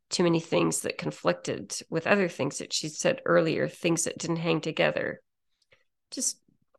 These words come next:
on the whole, too many things that didn't make sense. One time we all went out for dinner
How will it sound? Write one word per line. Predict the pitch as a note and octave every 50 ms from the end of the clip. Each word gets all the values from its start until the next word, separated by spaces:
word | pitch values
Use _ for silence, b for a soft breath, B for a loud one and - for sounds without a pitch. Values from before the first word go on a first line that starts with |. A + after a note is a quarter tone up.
| _
on | - F#3 F#3+ G3
the | F#3+ F3
whole, | F3 - - F3+ F3+ D#3 D#3
too | E3 - - F3+
many | F3 E3
things | D#3+ - E3+ D#3 D3+
that | - -
didn't | - E3 D#3
make | D3+ D3+ D3 -
sense. | - - - - D4 F4 - - - B B B B B B B B B
One | B - F#3 F#3+ F#3+
time | F3+ F3+ F#3 F3+ F3+ E3 D#3+
we | E3+ E3
all | E3+ E3+ D#3+
went | D#3+ D#3+ D#3+ D#3
out | D3+ - - -
for | - - F3
dinner | E3 G3 G#3 G#3 F#3+ - - A#2 F#3 -